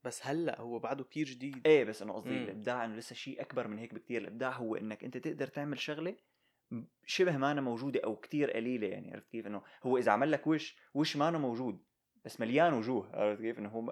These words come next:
Speaker 1: مم.
Speaker 2: الإبداع إنه يقدر يعمل لك شيء beyond، مثلا وجه بس،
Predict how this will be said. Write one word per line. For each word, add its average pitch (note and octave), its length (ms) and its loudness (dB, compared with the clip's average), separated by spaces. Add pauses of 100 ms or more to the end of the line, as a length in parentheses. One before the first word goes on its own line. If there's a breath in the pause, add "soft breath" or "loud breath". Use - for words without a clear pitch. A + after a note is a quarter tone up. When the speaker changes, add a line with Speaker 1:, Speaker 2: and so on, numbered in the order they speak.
(120)
Speaker 1:
مم. C3+ 240 -6
Speaker 2:
الإبداع B2+ 440 -2
إنه C#3+ 120 -2
يقدر D3+ 260 0
يعمل C#3+ 320 -6
لك - 280 -10 (340)
شيء D#3+ 320 -4
beyond، B2+ 460 2
مثلا G#2+ 360 -4
وجه C3+ 260 -2
بس، - 400 -6